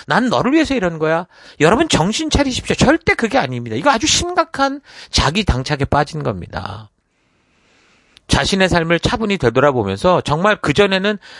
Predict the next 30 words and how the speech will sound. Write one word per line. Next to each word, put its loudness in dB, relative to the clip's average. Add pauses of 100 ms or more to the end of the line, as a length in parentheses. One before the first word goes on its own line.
아무것도 2
아니라고 -4
생각했는데 -6
지금은 2
너무도 4 (180)
큰 0
폭풍과 0
같이 -2 (200)
나를 0
괴롭히고 0
있는 -6
게 2
뭔가, 2 (200)
이 0
현실을 0
여러분 0
잘 -2
되돌아보시고 2 (320)
이런 4
일들이 -2
벌어질 0
때 -2
어떻게 0
해야 4
될까, -2
정말 -2
이 -2
말씀의 0
원리를 2
따라 2